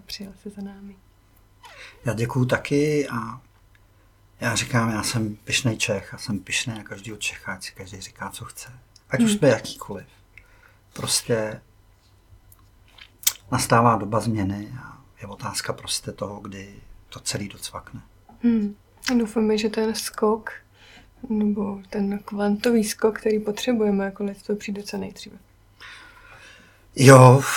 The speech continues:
Speaker 2: frekvence vesmíru jsou jasný, takže
Speaker 1: Hmm.
Speaker 2: dneska už se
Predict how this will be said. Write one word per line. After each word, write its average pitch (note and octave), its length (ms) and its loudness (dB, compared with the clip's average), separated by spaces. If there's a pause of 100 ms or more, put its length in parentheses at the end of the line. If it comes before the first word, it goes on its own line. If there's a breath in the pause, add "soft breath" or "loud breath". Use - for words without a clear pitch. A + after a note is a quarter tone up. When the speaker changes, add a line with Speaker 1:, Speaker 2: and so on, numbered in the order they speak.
(160)
Speaker 2:
frekvence D3 580 8
vesmíru A#2+ 440 6
jsou A#2 320 4
jasný, G2 480 -2
takže G2+ 540 -4
Speaker 1:
Hmm. G#3 340 -2 (160)
Speaker 2:
dneska A#2+ 800 -2 (300)
už - 160 -4
se A2+ 360 -2